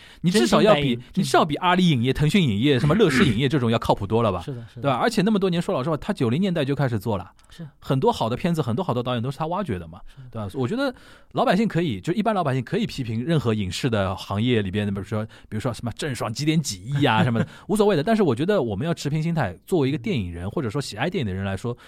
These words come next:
Speaker 1: 中国电影有，有华谊兄弟的一笔的，
Speaker 2: 嗯，
Speaker 1: 对吧？
Speaker 2: 是。
Speaker 1: 但，但是我不是在给华谊什么洗白什么的，对吧？
Speaker 2: 是。
Speaker 1: 但是因为一码事归一码事嘛，
Speaker 2: 是的。
Speaker 1: 对吧？哎，所以说那个又感慨一点啊，就是我们博乔老师虽然从电影圈出来啊，
Speaker 2: 嗯。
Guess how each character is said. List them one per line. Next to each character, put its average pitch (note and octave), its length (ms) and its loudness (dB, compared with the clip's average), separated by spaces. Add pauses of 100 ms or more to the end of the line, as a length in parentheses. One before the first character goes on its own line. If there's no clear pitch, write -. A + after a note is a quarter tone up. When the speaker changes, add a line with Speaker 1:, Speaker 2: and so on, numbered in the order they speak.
(120)
Speaker 1:
中 B3+ 100 -8
国 C#4+ 120 -4
电 A#3 120 -2
影 C#3 60 0
有， G#2 240 -4 (120)
有 A#2 140 -4
华 D3+ 200 -4
谊 G3+ 40 -2
兄 A3 140 -2
弟 G#3 100 -2
的 D#3 60 -4
一 F3 140 -2
笔 - 180 -10
的， - 180 -12 (140)
Speaker 2:
嗯， A#2+ 180 -14
Speaker 1:
对 A2 80 -8
吧？ G2 140 -2
Speaker 2:
是。 B2 180 -18 (120)
Speaker 1:
但， B3 160 -2
但 C4+ 100 0
是 A3 60 2
我 B2+ 80 2
不 - 80 -6
是 - 80 -10
在 G3+ 120 0
给 B2+ 120 0
华 A#2+ 200 -2
谊 F3 120 -2
什 E3 80 0
么 D#3+ 100 0 (300)
洗 - 160 -6
白 G2 280 -2
什 C4 80 4
么 C3 100 2
的， G2+ 120 2
对 G#2 100 0
吧？ G#2 40 -2
Speaker 2:
是。 A#2+ 60 0
Speaker 1:
但 F#3 100 0
是 G#3+ 100 -4
因 A#3 140 0
为 G#3+ 180 2
一 A3+ 60 0
码 F3+ 160 4
事 - 100 -4
归 F3+ 140 -4
一 F#3+ 60 -2
码 - 120 -8
事 - 200 -10
嘛， A2 180 -8
Speaker 2:
是 C3 60 -14
的。 - 0 -
Speaker 1:
对 G#2 100 -8
吧？ F2+ 100 -8 (580)
哎， E3 340 4
所 F3+ 120 0
以 F#3+ 60 6
说 G3+ 160 2
那 G3+ 140 2
个 B2+ 580 0
又 F#3 140 4
感 A#2 280 -4
慨 B2+ 140 -2
一 A2 80 -2
点 A2 180 -2
啊， F#2 60 -6
就 G#2 100 -6
是 A#2 120 -6
我 G#2 80 0
们 A2 80 0
博 C3 100 -2
乔 D#3+ 80 0
老 B2+ 120 0
师 C3+ 180 -4
虽 - 180 -4
然 C#3 100 0
从 B2 200 -4
电 D3 160 -2
影 G2+ 100 -2
圈 D3 260 -2
出 - 160 -4
来 G3 100 4
啊， F2 300 -4
Speaker 2:
嗯。 A2+ 140 -16